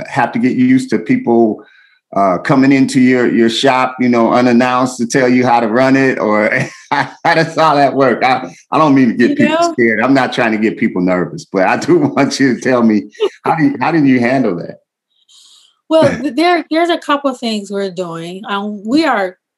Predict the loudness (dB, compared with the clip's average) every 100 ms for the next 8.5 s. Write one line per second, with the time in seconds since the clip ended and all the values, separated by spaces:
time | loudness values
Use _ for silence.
0 | -8 -4 -2 -4 -4 -4 -4 -6 -12 -14
1 | -12 -14 -16 -16 -18 -16 -16 -14 -14 -6
2 | -4 -2 -2 -2 -4 -4 -12 -12 -16 -14
3 | -12 -10 -12 -18 -20 _ _ -8 -6 -2
4 | -2 -2 -4 -10 -10 -14 -14 -12 -12 -12
5 | -16 _ _ _ -6 -4 -4 -2 0 2
6 | -2 -8 -20 -16 -14 -8 -4 -4 -4 -4
7 | -4 -6 -6 -4 -4 -6 -10 -12 -14 _
8 | _ -10 0 0 0